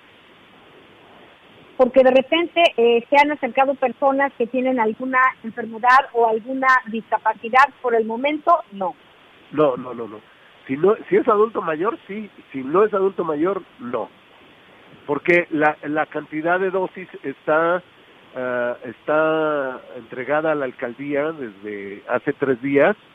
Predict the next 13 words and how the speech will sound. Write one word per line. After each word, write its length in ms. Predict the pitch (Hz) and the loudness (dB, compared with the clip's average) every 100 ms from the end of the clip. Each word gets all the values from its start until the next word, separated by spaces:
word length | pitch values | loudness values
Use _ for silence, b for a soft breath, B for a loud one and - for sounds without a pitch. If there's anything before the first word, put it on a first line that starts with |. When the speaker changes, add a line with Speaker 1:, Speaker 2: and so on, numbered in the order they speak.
| _ - - - | _ -20 -20 -10
Speaker 2:
este, 800 | 120 120 - 196 127 120 120 104 _ _ - | -4 -4 -6 -6 -2 -2 -2 -6 _ _ -12
Speaker 1:
Ujú. 40 | - | 0
Speaker 2:
con-, 220 | 143 151 - - | 2 2 -4 -18
contando 640 | - 123 - 156 165 175 - 127 | -10 -8 0 0 0 -4 -4 -8
el 260 | 127 135 | -10 -4
número 320 | 156 165 165 | -4 -2 -4
exacto 520 | 139 - 143 - 160 143 | -6 -4 -6 -4 -6 -4
de 100 | 117 | -4
adultos 360 | 131 143 156 | -6 -8 -8
mayores 380 | 135 120 131 131 | -6 -4 -4 -6
que 120 | - 117 | -10 -6
tiene 240 | 123 127 | -2 -2
registrada, 720 | 123 - - 113 117 123 120 | -4 -12 -12 -2 2 2 0